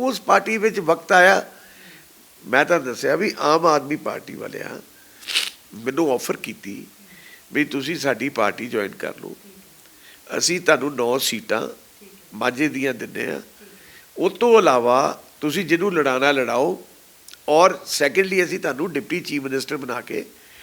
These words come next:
ਸਾਡੀ ਪਾਰਟੀ ਜੁਆਇਨ ਕਰੋ। ਮੈਨੂੰ ਪਤਾ ਸੀ ਵੀ ਇਹ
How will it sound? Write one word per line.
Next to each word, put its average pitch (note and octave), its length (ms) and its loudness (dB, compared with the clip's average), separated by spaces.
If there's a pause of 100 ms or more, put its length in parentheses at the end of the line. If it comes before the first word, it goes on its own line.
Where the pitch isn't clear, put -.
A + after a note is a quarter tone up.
(140)
ਸਾਡੀ E3+ 260 2
ਪਾਰਟੀ A#2+ 320 -2
ਜੁਆਇਨ A2+ 220 -12
ਕਰੋ। - 280 -20 (800)
ਮੈਨੂੰ F#3+ 280 0
ਪਤਾ E3 260 4
ਸੀ E3 220 2
ਵੀ E3 260 -2
ਇਹ E3 400 4